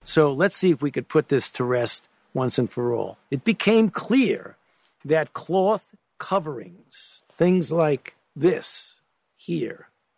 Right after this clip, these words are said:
and not necessarily a surgical mask or an N ninety-five, cloth coverings work. Now there's no longer a shortage of masks. Number two,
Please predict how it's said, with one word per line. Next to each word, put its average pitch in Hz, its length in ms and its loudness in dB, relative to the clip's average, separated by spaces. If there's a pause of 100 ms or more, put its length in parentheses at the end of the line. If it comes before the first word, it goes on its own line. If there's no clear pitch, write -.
(320)
and 147 160 -4
not 214 240 0
necessarily 143 880 -4 (280)
a 127 60 -8
surgical 151 680 0
mask 135 520 -4 (240)
or 147 180 2
an 147 80 2
N 147 180 0
ninety-five, 135 840 -4 (520)
cloth 208 480 0 (200)
coverings 156 760 -4
work. 170 500 -2 (220)
Now 233 320 0
there's 190 260 0
no 180 200 2
longer 202 540 0
a 151 100 -6
shortage - 840 -4 (320)
of 147 120 0
masks. 151 680 -2 (320)
Number 220 340 0
two, 175 560 -4